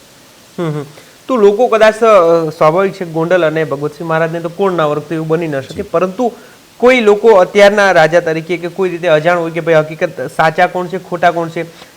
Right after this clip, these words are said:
Speaker 1: એનું કોઈ નામથી લોકો કેવી રીતે ઓળખી શકે? હજુ એક વખત લોકોને આપ જણાવી શકો છો કે ભાઈ ક્યાંય પણ લખાણમાં આવતું હોય કે ભાઈ આ વ્યક્તિ હાજર રહેનાર છે, તો કેવું એવું લોકો કઈ રીતે પરખ કરશે કે ભાઈ આ સાચી વાત છે કે આ ખોટી વાત છે?
Speaker 2: જો સૌપ્રથમ તો કોઈ પણ કાર્યક્રમ હોય ને એમાં ગોંડલ સ્ટેટને આમંત્રણ દેવાનું હોય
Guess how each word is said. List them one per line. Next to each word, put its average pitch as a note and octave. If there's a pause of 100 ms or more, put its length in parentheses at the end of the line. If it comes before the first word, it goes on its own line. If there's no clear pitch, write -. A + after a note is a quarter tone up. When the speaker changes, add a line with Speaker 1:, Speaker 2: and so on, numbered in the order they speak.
(100)
Speaker 1:
એનું A#3+
કોઈ A#3+
નામથી G#3
લોકો A3
કેવી A3
રીતે G#3
ઓળખી G3
શકે? G3+
હજુ F3
એક G3
વખત F3+
લોકોને E3+
આપ D#3+
જણાવી D#3
શકો E3
છો G#3
કે A3+
ભાઈ A3 (420)
ક્યાંય A#3+
પણ A3+
લખાણમાં G#3
આવતું G3
હોય G3
કે F3+
ભાઈ F3+
આ F3
વ્યક્તિ E3+
હાજર E3
રહેનાર E3
છે, F3
તો F3+
કેવું A#3+
એવું G#3+
લોકો G#3
કઈ A3
રીતે F#3+
પરખ E3+
કરશે E3+
કે D#3
ભાઈ D#3+
આ D#3
સાચી E3
વાત D3
છે D#3
કે D3+
આ -
ખોટી D#3+
વાત B2+
છે? - (340)
Speaker 2:
જો B2
સૌપ્રથમ D#3
તો D#3+
કોઈ D3
પણ D3+
કાર્યક્રમ C3+
હોય C3+
ને C3
એમાં B2+
ગોંડલ A#2+
સ્ટેટને -
આમંત્રણ A2+
દેવાનું G#2+
હોય F2